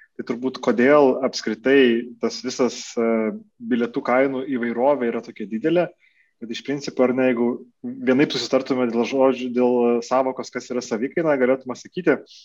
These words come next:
kad savikaina, e, bet kurio, e, bilieto iš principo yra nulis eurų. Nu, nes, e, realiai tai, e,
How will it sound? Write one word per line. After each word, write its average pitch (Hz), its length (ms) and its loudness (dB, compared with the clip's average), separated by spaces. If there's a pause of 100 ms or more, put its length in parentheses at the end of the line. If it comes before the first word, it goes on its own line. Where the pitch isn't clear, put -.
(280)
kad - 120 -10
savikaina, 139 560 2
e, 123 340 -6 (360)
bet 120 220 0
kurio, 123 320 2
e, 120 460 2 (260)
bilieto 147 500 0
iš 117 140 -8
principo 139 420 -6
yra 117 140 0
nulis 120 400 -2
eurų. 113 320 0 (160)
Nu, 123 160 -8
nes, 120 240 -6
e, 120 220 2 (540)
realiai 127 300 2
tai, 123 260 0 (200)
e, 123 280 -8